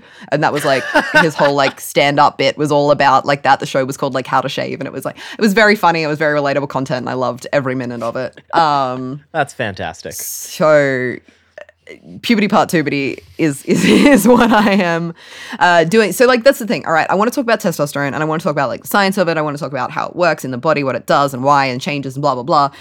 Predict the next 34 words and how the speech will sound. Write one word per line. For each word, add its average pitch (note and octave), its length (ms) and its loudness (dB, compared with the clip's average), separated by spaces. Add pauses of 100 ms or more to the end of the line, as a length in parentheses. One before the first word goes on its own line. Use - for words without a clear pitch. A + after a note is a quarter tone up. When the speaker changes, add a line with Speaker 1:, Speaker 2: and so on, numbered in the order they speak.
Speaker 2:
Mm. D#3 200 -6
Speaker 1:
And F#3+ 420 -2
I E3+ 120 -2
feel A3 160 -4
like A3 200 -2
normally F#3 840 -2
when C#3+ 200 -4
we C#3 100 -6
learn D3+ 160 -2
about C3 240 -2
this, C3 220 -4
when B2+ 100 -10
we B2 60 -10
hear D#3 160 -2
about C3+ 260 -2
this, C3+ 380 -6
it C#3 160 -6
is C3 160 -8
from E3+ 640 -2
the C#3+ 120 -4
perspective E3+ 580 -6
of, C#3 100 -10
like, C3 180 -8
a - 40 -10
cis - 400 -10
male B2 380 -6
puberty. F#2 460 -8
So, - 140 -14
like, G#2 180 -10
someone E3+ 400 -2
who C#3 400 -6
is A#2 340 -12 (400)
born E3+ 500 2 (120)
with - 720 -8